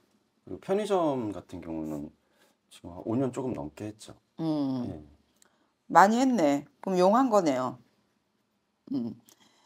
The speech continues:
Speaker 2: 근데, 어, 다시,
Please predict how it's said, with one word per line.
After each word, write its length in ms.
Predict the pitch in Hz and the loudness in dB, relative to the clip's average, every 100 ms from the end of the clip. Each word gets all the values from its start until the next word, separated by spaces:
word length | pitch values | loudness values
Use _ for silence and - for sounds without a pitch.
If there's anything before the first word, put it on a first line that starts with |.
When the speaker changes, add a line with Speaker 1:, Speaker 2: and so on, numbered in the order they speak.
| _ _ | _ _
Speaker 2:
근데, 600 | 202 202 190 202 135 - _ _ _ _ _ | 2 10 12 12 10 2 _ _ _ _ _
어, 1000 | 147 143 139 139 135 131 107 113 139 - _ _ _ _ _ _ _ _ _ _ _ _ _ - - - _ _ _ | 2 6 6 4 2 0 -2 -4 -6 -10 _ _ _ _ _ _ _ _ _ _ _ _ _ -20 -20 -20 _ _ _
다시, 800 | - 190 208 202 185 185 139 113 | 2 6 6 8 8 8 6 2